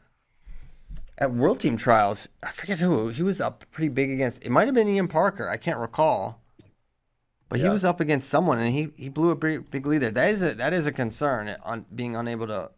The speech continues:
Speaker 1: to hold leads. Um, but anyways,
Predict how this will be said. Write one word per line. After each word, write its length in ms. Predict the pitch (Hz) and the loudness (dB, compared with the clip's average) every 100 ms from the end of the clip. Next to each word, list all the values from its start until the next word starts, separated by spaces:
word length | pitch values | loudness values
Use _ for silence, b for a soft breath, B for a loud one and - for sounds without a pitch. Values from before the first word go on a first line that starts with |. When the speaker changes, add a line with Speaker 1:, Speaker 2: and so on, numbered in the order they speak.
| _ | _
Speaker 1:
to 80 | 104 | -14
hold 260 | 113 104 | -10 -10
leads. 500 | 101 98 76 - - - | -8 -12 -12 -18 -14 -12
Um, 340 | 90 87 80 113 - _ _ _ _ _ _ _ - - - - - | -12 -12 -14 -18 -20 _ _ _ _ _ _ _ -20 -20 -20 -20 -2
but 100 | 135 | 4
anyways, 600 | 180 165 139 135 - - | 6 6 4 2 -6 -16